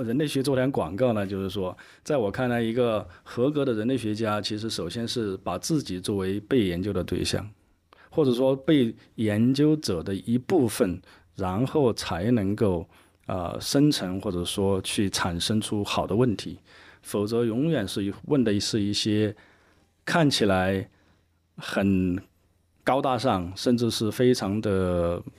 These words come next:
结构很清晰、很漂亮的一些的这个，啊，模型，呃，理论，但是其实是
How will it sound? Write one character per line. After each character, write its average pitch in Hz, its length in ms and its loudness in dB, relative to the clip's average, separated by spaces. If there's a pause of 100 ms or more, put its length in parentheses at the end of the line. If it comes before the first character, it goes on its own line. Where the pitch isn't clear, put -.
(220)
结 107 220 2
构 131 240 4
很 92 220 -4
清 127 300 4
晰、 117 260 0
很 92 200 -4
漂 123 340 0
亮 113 140 -4
的 92 140 -4
一 - 20 -8
些 104 160 -4
的 95 200 -2
这 95 120 -4
个， 87 280 -2 (420)
啊， 95 100 -6
模 95 260 0
型， 98 480 -4 (340)
呃， - 80 -6
理 87 200 -4
论， 113 380 0
但 107 160 -4
是 95 160 -4
其 95 180 -4
实 98 200 -4
是 98 280 -2